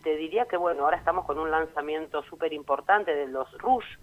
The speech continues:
que vos has estado en nuestro evento. Sinceramente es un lanzamiento muy importante, es una gama súper prestigiosa de veinte colores de labios, que no es solamente una barra labial, sino es una familia de colores,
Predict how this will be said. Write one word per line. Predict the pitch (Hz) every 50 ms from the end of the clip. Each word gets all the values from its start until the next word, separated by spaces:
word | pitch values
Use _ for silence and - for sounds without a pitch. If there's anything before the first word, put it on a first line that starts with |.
| - - - - - - - - - -
que | 151
vos | 151 165 - -
has | 226 - - 156
estado | 143 - - - 196 196 190 185
en | 160 160
nuestro | 160 151 - - 147 143
evento. | 143 170 185 180 170 160 147 - 160 165 175 - - - - - - - - - -
Sinceramente | - 160 156 - - 180 175 175 170 180 180 180 202
es | - -
un | 165 151
lanzamiento | 147 147 147 147 - 147 147 151 156 156 147 147 143
muy | 143 156 160 180 180
importante, | 180 175 165 - 147 143 - - 160 156 156 139 - - 214 240 240 - 160
es | 160 - - -
una | 143 139 131 127
gama | 127 143 147 147 147 143 143 139 135 131 131 127 - - - - - - - - _ - -
súper | - 202 - 180 165 -
prestigiosa | 151 151 - - 151 139 - - 165 170 165 - - 175
de | 160 143
veinte | 139 151 156 156 165 160 160 147
colores | - 135 135 147 160 165 160 156 156 165 - - -
de | 131 131
labios, | 139 156 165 160 - - 220 226 202 233 240 - - - - - - - - - - -
que | - 139 135
no | 139 151
es | 165 160 -
solamente | - 160 151 147 151 156 156 156 156 -
una | 156 147 143 135
barra | 135 143 143 143 151 147
labial, | 143 139 139 143 139 143 139 147 165 185 202 - - - - - - - - - -
sino | 170 170 160 165 160 156 156
es | 160 165 170 185 175 - - -
una | 151 160 160 151
familia | - - 143 147 156 160 170 170 170 165
de | 147 143
colores, | - 147 143 143 147 151 151 156 160 156 151 156 147